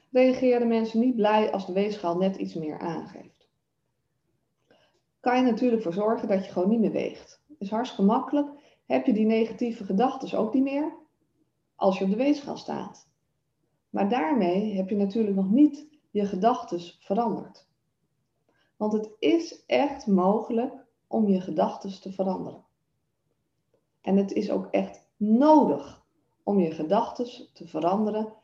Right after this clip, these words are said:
wanneer jij af wil van emotie eten, van snaaibuien, van je overgewicht. Overgewicht, emotie eten, snaaibuien komt er altijd ergens vandaan.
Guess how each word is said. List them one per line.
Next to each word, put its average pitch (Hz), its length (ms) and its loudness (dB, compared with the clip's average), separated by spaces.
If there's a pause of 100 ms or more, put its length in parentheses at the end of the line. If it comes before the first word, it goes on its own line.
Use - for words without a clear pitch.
(220)
wanneer 185 240 2
jij 180 220 0
af 254 200 2
wil 214 360 -2
van 180 280 -6
emotie 180 500 -2
eten, 190 400 0
van - 140 -10
snaaibuien, 196 800 0
van 190 140 0
je 190 120 0
overgewicht. - 920 -4 (1300)
Overgewicht, 254 920 4
emotie 226 500 0
eten, 226 300 0
snaaibuien 214 800 -2 (240)
komt 214 140 0
er - 100 -8 (120)
altijd 294 640 4
ergens 233 400 -4
vandaan. 190 540 -2